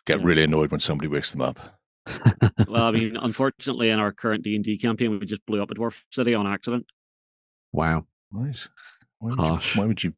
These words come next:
Speaker 1: blow one up by accident?
Speaker 2: Yeah, well, it
Speaker 1: Or
Speaker 2: was
Speaker 1: do,
Speaker 2: on
Speaker 1: when you
Speaker 2: accident,
Speaker 1: say
Speaker 2: we
Speaker 1: on
Speaker 2: didn't mean
Speaker 1: accident,
Speaker 2: to.
Speaker 1: do you mean purpose? You did it
Speaker 2: <laughs> No,
Speaker 1: deliberately?
Speaker 2: no.
Speaker 1: You're just telling people it was an accident?
Speaker 2: Uh, no, no, no. Uh, the Elemental Corps got very annoyed with my character after he punched it.
Speaker 3: Oh.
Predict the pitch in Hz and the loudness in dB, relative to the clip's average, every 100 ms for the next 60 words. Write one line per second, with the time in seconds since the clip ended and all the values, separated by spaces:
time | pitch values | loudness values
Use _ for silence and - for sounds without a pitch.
0 | _ - 90 80 82 - 71 85 - 131 | _ 0 2 2 0 0 -2 -2 -4 -6
1 | 95 - _ _ _ _ _ _ _ _ | -8 -12 _ _ _ _ _ _ _ _
2 | - - - - - - - 101 107 104 | -18 -18 -18 -20 -20 -4 0 2 4 6
3 | 95 90 92 90 85 87 104 117 120 90 | 6 6 6 6 6 6 4 2 4 4
4 | 85 80 - 82 76 - - - _ 76 | 4 2 2 2 2 0 -2 -10 _ -2
5 | 73 - - 143 143 165 151 98 104 80 | -2 0 2 2 4 4 4 2 -4 -2
6 | 76 - - 73 85 - - 95 113 101 | -2 -2 0 0 2 0 0 0 0 -2
7 | - 71 - - _ - 143 143 156 147 | -2 -6 -6 -14 _ 2 2 4 4 6
8 | 135 120 113 110 110 98 92 92 - - | 6 4 4 4 2 0 -2 -4 -8 -2
9 | 110 104 101 - 101 113 107 110 104 107 | 0 2 -2 -6 -4 2 4 4 2 -2
10 | - 110 101 98 101 101 87 _ _ 98 | -6 -6 -4 -2 0 0 -2 _ _ -6
11 | 98 92 110 104 - 101 107 98 95 - | -6 -4 -4 -2 0 -2 0 0 -2 -6
12 | 104 - 101 92 110 - _ _ _ _ | -8 -4 -4 -2 -6 -8 _ _ _ _
13 | _ _ 80 80 | _ _ 0 0